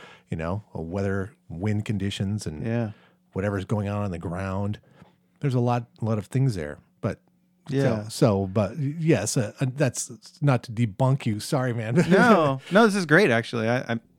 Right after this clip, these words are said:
Speaker 2: I love being debunked. I mean, but I guess I,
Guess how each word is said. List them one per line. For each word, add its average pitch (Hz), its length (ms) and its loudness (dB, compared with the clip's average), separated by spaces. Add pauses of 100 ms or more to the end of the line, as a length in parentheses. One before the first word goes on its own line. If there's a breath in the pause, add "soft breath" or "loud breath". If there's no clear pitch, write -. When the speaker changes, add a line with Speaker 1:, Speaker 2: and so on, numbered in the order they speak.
Speaker 2:
I 110 60 -6
love 127 220 -4
being 101 160 -6
debunked. 98 360 -10 (160)
I 135 80 4
mean, 151 400 6
but 151 160 6
I 156 60 6
guess 160 220 2 (520 loud breath)
I, 156 140 0